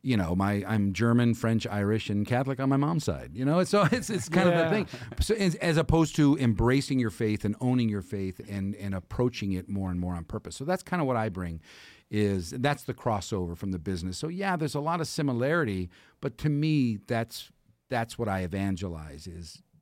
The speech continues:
Speaker 1: is own your faith, especially with kids, especially with high schoolers, 'cause I love working with high schoolers, is it's time, you, you're moving into a transition of ownership in your life, and that includes your faith.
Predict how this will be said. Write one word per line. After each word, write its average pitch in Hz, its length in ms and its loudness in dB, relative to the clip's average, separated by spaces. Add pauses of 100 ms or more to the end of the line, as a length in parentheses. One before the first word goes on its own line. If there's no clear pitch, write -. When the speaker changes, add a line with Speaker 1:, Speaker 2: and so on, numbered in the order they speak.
(100)
Speaker 1:
is 90 380 -6 (140)
own 123 260 4
your 107 140 -2
faith, - 340 -12
especially - 360 0
with 104 120 -4
kids, - 400 -8 (120)
especially 160 320 -4
with 113 100 -4
high 87 120 -8
schoolers, - 480 -16
'cause 98 100 -16
I 107 40 -8
love 104 180 -6
working 92 140 -8
with 90 100 -10
high 82 80 -18
schoolers, - 400 -20
is 87 140 -20 (640)
it's 117 240 -2
time, 113 380 0
you, 127 140 0
you're 139 180 2
moving 139 320 4
into 117 200 2
a 104 60 0
transition 104 560 -2
of 87 80 -4
ownership 98 500 -4
in 92 60 -6
your 85 140 -6
life, 95 500 -8 (560)
and 107 160 4
that 110 120 4
includes 104 360 0
your 90 100 -6
faith. - 400 -16